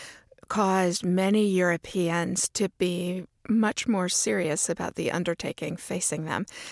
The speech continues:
and may have inoculated them against casting protest votes against the establishment or, uh,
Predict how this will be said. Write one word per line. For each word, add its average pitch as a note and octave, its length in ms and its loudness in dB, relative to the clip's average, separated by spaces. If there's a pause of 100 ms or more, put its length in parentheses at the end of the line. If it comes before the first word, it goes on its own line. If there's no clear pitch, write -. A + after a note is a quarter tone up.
(140)
and F#3 280 2
may F#3 180 0
have F#3 420 0
inoculated F#3+ 920 2
them E3+ 380 0
against E3+ 400 -2
casting E3 600 -2 (340)
protest - 560 -2
votes F3 340 -2
against E3+ 340 -2
the C#3+ 140 -2
establishment G3 1080 -2 (460)
or, F3+ 680 2
uh, E3+ 320 0